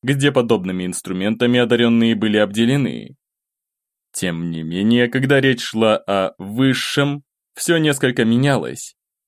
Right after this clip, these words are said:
У этих был авторитет, ум и даже созидательные цели, что для этой расы, в общем-то, оказалось несвойственным. Дела с ними иметь по-прежнему было очень опасно и крайне нежелательно,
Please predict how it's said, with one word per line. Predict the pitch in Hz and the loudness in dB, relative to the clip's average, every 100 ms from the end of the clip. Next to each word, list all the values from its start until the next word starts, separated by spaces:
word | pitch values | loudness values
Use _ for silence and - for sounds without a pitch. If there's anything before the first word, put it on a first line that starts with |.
| _ | _
У | - 202 | 0 2
этих | 185 160 147 117 | 2 2 0 2
был | 123 | 2
авторитет, | 113 - 87 80 - 78 104 - - | 2 0 -4 -6 -10 -6 -6 -8 -10
ум | 90 90 98 | -6 -4 -6
и | - 135 | -2 0
даже | 123 110 | 2 0
созидательные | 110 107 98 90 101 92 92 90 | -2 -2 -2 -2 -4 -4 -4 -6
цели, | - 165 120 53 - - | -2 0 0 -4 -10 -18
что | - 170 | -2 0
для | 139 135 | 4 2
этой | 123 117 | 4 2
расы, | 113 110 120 | 2 0 0
в | 107 | -2
общем-то, | - 117 104 117 | -2 -4 0 0
оказалось | 107 117 98 92 - | 2 0 -2 -4 -4
несвойственным. | 135 147 170 127 117 87 64 53 - _ _ _ _ _ _ | -4 -4 -2 -2 -2 -10 -12 -14 -18 _ _ _ _ _ _
Дела | - 196 208 202 | -4 0 2 0
с | 190 | 0
ними | 180 170 160 139 | 0 0 2 2
иметь | 135 135 135 - | 2 2 0 -2
по-прежнему | 95 104 101 98 98 98 | -4 0 0 0 -2 -2
было | 104 101 | 0 0
очень | 98 95 92 87 | 0 -2 -4 -6
опасно | - 98 98 110 | -2 0 0 0
и | 101 | -2
крайне | - 110 107 110 | 0 0 2 2
нежелательно, | 120 131 170 185 180 175 165 165 | 2 0 0 0 0 0 0 -2